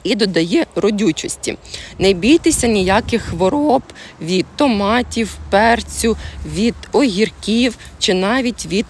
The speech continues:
опавшого листя. В компості температура гниття збільшується, і ці всі хвороби просто з'їдаються. В компості їх немає. Е, не бажано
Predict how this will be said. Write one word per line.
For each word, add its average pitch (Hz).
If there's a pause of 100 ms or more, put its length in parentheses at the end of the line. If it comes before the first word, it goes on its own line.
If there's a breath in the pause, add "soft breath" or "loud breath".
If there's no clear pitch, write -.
опавшого 185
листя. 170 (460 loud breath)
В -
компості 220 (400 loud breath)
температура 208 (100)
гниття 180
збільшується, 180
і 175
ці 269
всі -
хвороби 202
просто 180
з'їдаються. 160 (220 loud breath)
В -
компості 226
їх 170
немає. 190 (580 loud breath)
Е, 165
не 196
бажано 226